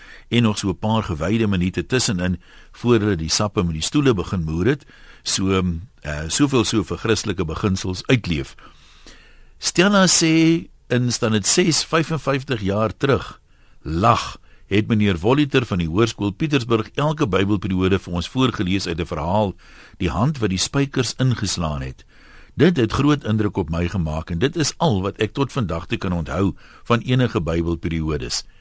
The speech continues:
Lag. Die ou Pietersburgers van daai tyd sal dit seker ook onthou.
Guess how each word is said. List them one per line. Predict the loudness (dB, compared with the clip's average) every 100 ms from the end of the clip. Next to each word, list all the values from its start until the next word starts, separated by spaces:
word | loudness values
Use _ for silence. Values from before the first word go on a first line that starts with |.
| -20 -16
Lag. | -2 2 2 0 -10 -16 -20 -20 -20 -20 -4
Die | 2
ou | 2
Pietersburgers | 2 2 0 2 2 2 0
van | 0
daai | 0 0 0
tyd | 0
sal | -2
dit | -6 -4
seker | -4 -4 0
ook | -2 0
onthou. | -4 -4 -6